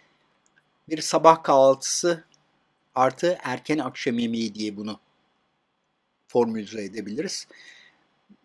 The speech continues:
Ve bunun uygulanmasının daha kolay olduğunu düşünüyorum ben. Bir kere her şeyden evvel bunu adım adım yapacaksınız. Önce üç öğün aralarda yemek yok. Sonra iki öğün sabah kahvaltısı yok.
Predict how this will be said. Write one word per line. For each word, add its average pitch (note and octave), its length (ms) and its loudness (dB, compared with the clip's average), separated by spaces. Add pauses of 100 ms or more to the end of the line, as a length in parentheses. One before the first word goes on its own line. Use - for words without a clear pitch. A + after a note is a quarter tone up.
(120)
Ve G3 300 4
bunun F#3 340 -6
uygulanmasının E3 680 -2
daha F3 180 6
kolay B2+ 240 2
olduğunu G#2 300 -8
düşünüyorum A2 440 -8
ben. E3 180 -6
Bir F3 60 -8
kere F#3 200 2
her F#3 100 2
şeyden D#3+ 340 0
evvel D#3+ 240 0
bunu D#3+ 160 -4
adım D#3 200 -2
adım D3 160 -4
yapacaksınız. B2+ 800 -4
Önce E3 220 -2
üç D#3+ 220 0
öğün D#3 160 0
aralarda C3+ 480 4
yemek C3+ 360 -2
yok. C3 220 -6
Sonra F3+ 260 2
iki E3 300 2
öğün C#3+ 220 2 (160)
sabah C#3+ 400 4
kahvaltısı B2 580 4
yok. B2 180 -4